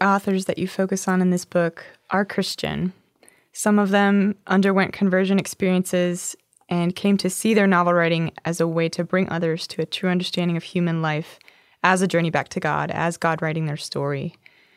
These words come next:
Uh, you do mention at least one work by an agnostic, and I was curious if you could talk about the author's prerogative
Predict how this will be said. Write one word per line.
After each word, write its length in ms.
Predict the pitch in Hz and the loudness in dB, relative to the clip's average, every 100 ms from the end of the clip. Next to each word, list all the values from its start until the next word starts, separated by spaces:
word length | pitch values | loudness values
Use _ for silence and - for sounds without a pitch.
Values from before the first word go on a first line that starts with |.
| _ _ _ _ _ - | _ _ _ _ _ -4
Uh, 160 | 185 165 | -2 0
you 120 | 196 | 0
do 140 | 262 | 2
mention 280 | 302 285 247 | 2 4 2
at 120 | 202 | 0
least 240 | 196 196 180 | 0 -4 -2
one 260 | 180 240 | 0 2
work 240 | 247 202 - | 0 -2 -2
by 160 | 185 | 0
an 140 | 175 175 | 0 0
agnostic, 840 | 170 147 160 - - 349 - - - _ _ | -2 -4 -4 -6 -4 -4 -4 -20 -20 _ _
and 400 | - 180 180 180 - _ _ - | -2 0 0 -2 -6 _ _ -6
I 80 | 185 | -2
was 180 | 185 - | -2 -4
curious 420 | - 269 240 - | 0 4 4 2
if 120 | 202 | -2
you 80 | 196 | -2
could 200 | 196 185 | -2 -2
talk 220 | 190 196 | -2 -2
about 340 | 196 180 214 | 0 -2 -2
the 120 | 180 - | -8 -4
author's 400 | 180 190 - 208 | -2 0 0 -2
prerogative 840 | - - 175 160 156 151 147 165 - | -2 0 2 2 -2 -2 -4 -6 -14